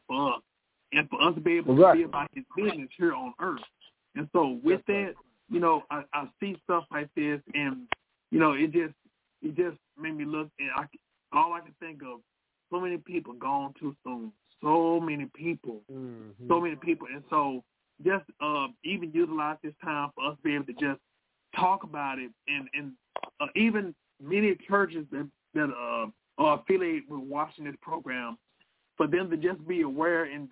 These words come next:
Speaker 1: help them, uh, even just let them know, "Hey, this is something that we have to talk about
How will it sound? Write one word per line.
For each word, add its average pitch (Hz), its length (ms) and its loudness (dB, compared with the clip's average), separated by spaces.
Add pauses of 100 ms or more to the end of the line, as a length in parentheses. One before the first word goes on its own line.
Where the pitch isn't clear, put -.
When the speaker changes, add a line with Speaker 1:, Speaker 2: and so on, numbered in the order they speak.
Speaker 1:
help 220 300 -2
them, 170 220 -4 (320)
uh, 123 440 2 (480)
even 190 260 4
just 175 220 0 (260)
let 165 240 -6
them 170 160 -4
know, 170 160 2
"Hey, 151 400 -4
this 143 80 -8
is 151 60 -18 (100)
something 170 260 -2
that 143 100 -4
we 160 140 0
have 156 140 -2
to 135 160 -12
talk 147 200 2
about 139 340 0